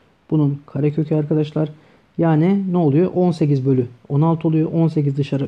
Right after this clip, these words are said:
üç kök iki olarak çıkar. On altı da dışarı dört olarak çıkar. Üç kök iki bölü dört. Yani doğru cevabımız D şıkkı. Vallahi arkadaşlar kolay bir soru değil.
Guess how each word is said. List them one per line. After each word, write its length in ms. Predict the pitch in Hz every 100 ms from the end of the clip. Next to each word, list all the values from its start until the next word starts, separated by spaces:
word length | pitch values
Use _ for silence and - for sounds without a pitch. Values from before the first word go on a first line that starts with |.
| 139
üç 160 | 139
kök 180 | - 147
iki 160 | - 170
olarak 260 | 165 151
çıkar. 280 | - - 151 151 - _ _
On 160 | - 175
altı 280 | 165 160 147
da 120 | 139
dışarı 300 | 139 135 135 -
dört 240 | 143 147
olarak 300 | 160 156 151
çıkar. 280 | - 151 151 -
Üç 240 | 165 160
kök 180 | - 135 -
iki 160 | 151
bölü 260 | 131 160 196 - _ _ _
dört. 220 | 151 175 - -
Yani 300 | 151 139 139 135 -
doğru 220 | 151 156 135
cevabımız 500 | 143 139 165 165 151
D 180 | 156
şıkkı. 360 | 165 - - 143 - _ -
Vallahi 300 | 147 139 151
arkadaşlar 540 | 151 143 143 - 175 - _ _ _ _ _ _ -
kolay 280 | 143 139 131
bir 40 |
soru 260 | - 180
değil. 140 | 175